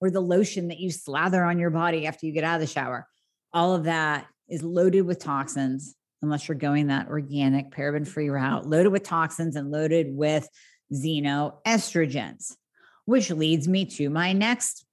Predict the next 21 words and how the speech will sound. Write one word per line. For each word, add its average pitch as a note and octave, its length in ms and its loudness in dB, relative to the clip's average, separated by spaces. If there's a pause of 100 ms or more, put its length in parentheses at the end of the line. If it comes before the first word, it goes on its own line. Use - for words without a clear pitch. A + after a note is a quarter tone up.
(200)
factor C3 720 -4
in F3 220 0
elevated F3+ 640 2
S C#3+ 220 -4
H D#3 280 -4
B E3 200 0
G, G#2+ 360 -10
estrogen D#3+ 800 -2
dominance. D3 920 -4 (800)
So F#3 240 0
if F3 140 -4
you B3 200 4
have B3 340 2
estrogen G#3 600 0
dominance C3+ 600 0
just F#3 360 -2
through F3+ 340 2
having D#3+ 560 0
low C3+ 200 0
progesterone F#3 1080 0
in D#3 260 -2